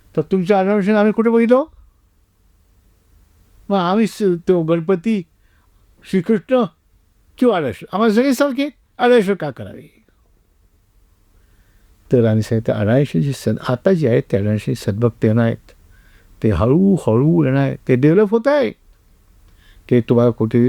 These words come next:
तुमच्या पूर्वजन्माच्या कर्माने ते भेटणार. त्यामुळे त्यांच्यावर विश्वास ठेवायचा.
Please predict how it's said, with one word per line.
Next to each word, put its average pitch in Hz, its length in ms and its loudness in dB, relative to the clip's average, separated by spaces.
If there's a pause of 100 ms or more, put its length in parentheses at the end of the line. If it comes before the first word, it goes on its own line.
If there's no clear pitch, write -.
(120)
तुमच्या 117 300 0
पूर्वजन्माच्या 127 680 0
कर्माने 139 360 -2
ते 156 60 2
भेटणार. 160 760 0 (1900)
त्यामुळे 104 220 2
त्यांच्यावर 107 500 -2
विश्वास 98 500 -4
ठेवायचा. 95 580 -8